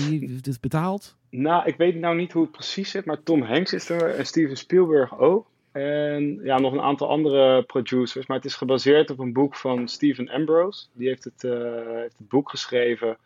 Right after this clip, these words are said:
Speaker 2: eh, eh, over de militairen. En daar is deze serie op gebaseerd. Eh, en volgens mij heeft Tom Hanks één aflevering geregisseerd.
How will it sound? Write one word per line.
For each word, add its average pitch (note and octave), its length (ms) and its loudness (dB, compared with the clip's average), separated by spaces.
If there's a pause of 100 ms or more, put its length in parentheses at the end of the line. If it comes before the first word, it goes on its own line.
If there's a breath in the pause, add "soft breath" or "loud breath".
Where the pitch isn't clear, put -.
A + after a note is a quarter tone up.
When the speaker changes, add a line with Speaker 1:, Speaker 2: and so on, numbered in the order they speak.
(580 soft breath)
Speaker 2:
eh, A2 100 -12
eh, A2 880 -8
over A#2 160 -4
de A#2 60 -2
militairen. A#2 640 -2
En B2+ 80 -6
daar A#2+ 280 4
is C3 80 0
deze C3+ 240 0
serie B2+ 300 0
op A2+ 100 -8
gebaseerd. G#2+ 500 -6 (600)
Eh, A2 100 -12
en A2+ 220 -8
volgens B2+ 180 -6
mij A#2+ 140 4
heeft B2+ 160 4
Tom C#3 180 0
Hanks C3 300 -2
één C#3+ 260 2
aflevering A#2 580 -2
geregisseerd. G#2+ 640 -4